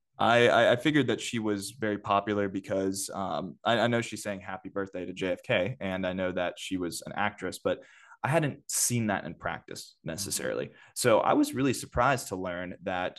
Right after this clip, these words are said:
she really was, I, I guess she could dance too. She was kind of a triple threat.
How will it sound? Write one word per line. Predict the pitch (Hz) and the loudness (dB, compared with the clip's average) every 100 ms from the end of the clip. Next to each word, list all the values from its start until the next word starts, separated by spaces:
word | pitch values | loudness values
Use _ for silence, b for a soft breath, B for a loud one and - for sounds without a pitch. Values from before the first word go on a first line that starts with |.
| - | -10
she | - - 101 95 92 87 - _ - | -8 -4 0 2 2 0 -6 _ -18
really | 95 113 147 107 | -4 0 2 2
was, | 95 87 - - _ _ | 0 -4 -8 -16 _ _
I, | 101 95 | -2 0
I | |
guess | 107 147 | 0 -2
she | - | -6
could | 92 | -10
dance | 85 82 - | -10 -10 -10
too. | - 104 92 | -4 -4 -2
She | 110 | -4
was | 110 | -2
kind | 139 156 | -2 -2
of | |
a | - | -2
triple | - - | -4 -4
threat. | - - | -4 -6